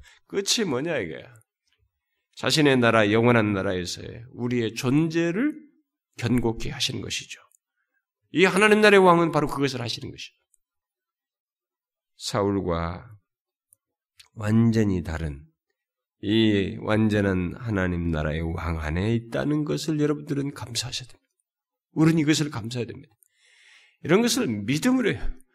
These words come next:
모든 제가 여기서 전하는 우리가 하나님 신론에 대한 말씀이다, 이런 말씀에 대해서 우리는 믿음으로 이것을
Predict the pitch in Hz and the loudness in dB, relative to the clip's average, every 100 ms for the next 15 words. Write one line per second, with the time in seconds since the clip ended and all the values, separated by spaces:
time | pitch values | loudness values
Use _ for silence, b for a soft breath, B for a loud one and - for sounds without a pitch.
0 | _ _ - 143 220 311 285 277 254 208 | _ _ 0 6 8 8 6 4 4 4
1 | 202 180 185 185 139 139 151 147 120 117 | 6 6 6 2 2 4 6 4 2 -4
2 | 127 139 135 120 117 B B B _ - | -2 0 2 2 -2 B B B _ -4
3 | 151 143 139 127 - 165 160 151 127 107 | 4 6 6 4 0 4 4 6 4 2
4 | 98 120 - 113 107 107 135 139 110 101 | 0 0 0 0 -2 -2 -2 -2 -2 -2
5 | 123 110 98 95 92 123 170 135 101 131 | -4 -6 -6 -8 -8 -2 0 0 -2 -2
6 | 156 233 247 240 208 214 - 277 330 | 2 4 6 6 4 4 0 -2 -6